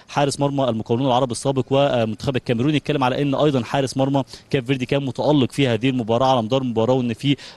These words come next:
آه، يعني حراس مرمى على مستوى، آه، عالي جدًا.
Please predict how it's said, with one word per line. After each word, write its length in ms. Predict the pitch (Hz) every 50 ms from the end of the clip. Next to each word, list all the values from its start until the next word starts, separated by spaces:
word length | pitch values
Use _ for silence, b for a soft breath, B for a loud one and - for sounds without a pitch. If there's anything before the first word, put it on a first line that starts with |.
| B
آه، 200 | - 120 117 120
يعني 320 | 117 123 127 131 135 139 127
حراس 340 | - - 113 123 127 - 135
مرمى 200 | 131 127 123 107
على 160 | 113 127 131
مستوى، 360 | 123 117 - - 131 131 127
آه، 180 | 131 - 120 104
عالي 320 | 95 104 120 131 120 117
جدًا. 300 | 110 131 131 127 147 143